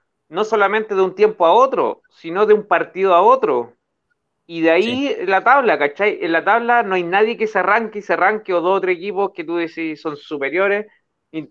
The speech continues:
Speaker 1: y abajo en la tabla no hay nadie así como, "Ah, estos se quedaron y van a bajar". O sea,
Speaker 2: Pero
Speaker 1: hoy día la tabla te pue-, te dice muchas cosas y puede pasar muchas cosas y, y, y no porque sea entretenido y esté bien jugado y sea un muy alto fútbol, es porque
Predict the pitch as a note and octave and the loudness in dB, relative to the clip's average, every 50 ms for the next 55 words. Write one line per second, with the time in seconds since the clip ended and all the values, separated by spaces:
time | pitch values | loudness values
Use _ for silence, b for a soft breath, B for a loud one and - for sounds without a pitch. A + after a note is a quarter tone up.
0 | _ _ D#3+ D#3+ D#3 D#3 E3 F#3+ A3 A3+ A#3+ A#3 A3 A3 G#3+ - F3 C#3+ C#3+ C#3+ | _ _ 0 2 4 4 4 4 2 2 2 2 2 2 4 4 4 2 2 2
1 | C#3+ D#3+ F3 - - - E3 E3+ E3 E3 E3 E3 F3+ G3+ A3+ A3 A3+ A#3+ A#3+ A#3+ | 0 0 0 -2 -4 -8 -6 -6 -4 -4 -4 0 2 2 2 2 2 2 4 4
2 | A#3 A3+ A3+ A#3 A3 - G#3 G#3 G3+ G3+ G3+ G3+ F#3+ - - D3+ E3+ F#3+ F3+ - | 4 2 0 -4 -2 0 2 2 4 4 4 4 4 4 4 4 4 4 2 0
3 | G3 E3+ - F3+ E3 D3 E3 F3 F#3+ G3 G3 F#3+ F#3 F3+ F3 E3+ F3 E3+ F3+ F3 | -4 -6 -4 -6 -4 0 2 2 2 2 2 0 0 0 0 2 2 2 2 2
4 | - F#3+ D3+ - - _ _ _ _ _ _ _ _ _ _ _ - C#3+ D3 - | 0 -2 -2 -2 -4 _ _ _ _ _ _ _ _ _ _ _ -10 -10 -6 -2
5 | - D#3+ D#3+ D3 - - _ - D3 D3 D3 D3 D3 F3+ G#3+ A#3+ A3 G#3+ F#3+ D#3 | 0 2 2 2 0 -4 _ -8 -6 -6 -6 -6 -4 0 2 4 4 4 4 4
6 | F#3+ G3+ A#3 A#3 A#3 A#3+ A#3 A#3 G#3 F#3 D#3+ D3+ F#3+ F#3 - D#3 E3+ D#3+ E3+ G#3+ | 4 4 4 2 2 0 0 0 -2 -2 -2 -2 -4 -4 -4 -6 -8 -6 -6 -8
7 | G#3+ - A3 G3+ G#3+ A3 A3 A3+ G#3+ - - G3 A3+ A3+ - A#3+ A#3 A#3+ B3 B3+ | -6 -4 -2 -2 -2 -2 -4 -4 -6 -6 -6 -6 -6 -4 -2 -2 -2 -2 -2 -6
8 | - - F3 F3+ D#3+ - _ _ _ - G3 G#3 A3 A3 G#3 G3+ F3+ D#3+ G3 G#3 | -10 -12 -12 -14 -14 -14 _ _ _ -2 2 4 4 4 4 2 2 2 0 -2
9 | F#3 F#3+ G#3+ A#3 A#3 - G#3+ - - A3 B3 B3 - A3+ G#3+ G#3 G#3 G3+ G3 F#3 | -2 -2 -4 -2 -2 -4 -4 -2 -2 -2 -2 0 0 2 2 4 4 2 2 0
10 | F3+ F3 E3 - - _ _ _ _ _ _ - E3+ E3+ - - F3 E3+ E3 F#3 | -2 -4 -6 -10 -14 _ _ _ _ _ _ -16 -14 -14 -10 -8 -6 -4 0 0
11 | G#3+ A3+ A#3 B3 A#3+ - G#3 G3 - G#3+ G3 - G3 F3 D#3+ D3+ E3 F#3+ G#3+ A3 | 2 2 2 0 0 0 -2 0 0 0 0 0 0 0 0 0 0 2 2 0
12 | G#3 G#3+ - F#3 F3+ F3 F3 E3 - - D#3 D3+ D3+ D#3+ F3+ F#3+ G3 G3 F3+ F#3 | 0 0 -2 -4 -2 -2 -4 -4 -6 -6 -2 0 2 4 4 4 4 2 0 0
13 | F#3 F3 E3+ D#3+ D#3 E3+ F3 F3+ F3 E3+ E3 - D#3+ - - B3+ C4 G#3 D#3+ C#3 | 0 -2 0 -2 -4 -2 0 0 0 0 -2 -8 -12 -8 -8 -6 -4 -4 -4 -4
14 | B2 D3 D3 - - D#3 C#3+ C#3+ _ _ - D3+ C#3+ C#3 C3+ B2+ - | -2 -4 -4 -6 -8 -8 -8 -8 _ _ -2 0 2 2 2 0 -6